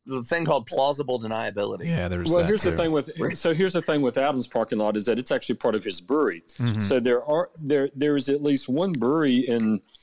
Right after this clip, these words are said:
Speaker 3: close proximity to where I live,
Speaker 2: Mm-hmm.
Speaker 3: hint, hint, that has, that has a city parking lot.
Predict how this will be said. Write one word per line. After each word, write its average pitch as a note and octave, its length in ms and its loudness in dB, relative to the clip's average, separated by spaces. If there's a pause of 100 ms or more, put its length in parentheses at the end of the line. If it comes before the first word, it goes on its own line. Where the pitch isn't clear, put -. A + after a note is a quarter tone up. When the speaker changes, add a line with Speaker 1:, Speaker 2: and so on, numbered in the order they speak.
(640)
Speaker 3:
close C#3+ 260 2
proximity B2 640 0
to A2 120 2
where G2+ 360 2
I A#2+ 120 2
live, G#2 360 2
Speaker 2:
Mm-hmm. G2+ 280 -6
Speaker 3:
hint, F#2 260 -2
hint, G#2+ 260 0 (640)
that A#2+ 200 2
has, B2+ 360 0 (400)
that B2+ 140 0
has C#3+ 280 -2
a B2 120 2
city G3+ 440 0
parking A#2+ 440 -2
lot. F#2+ 420 -4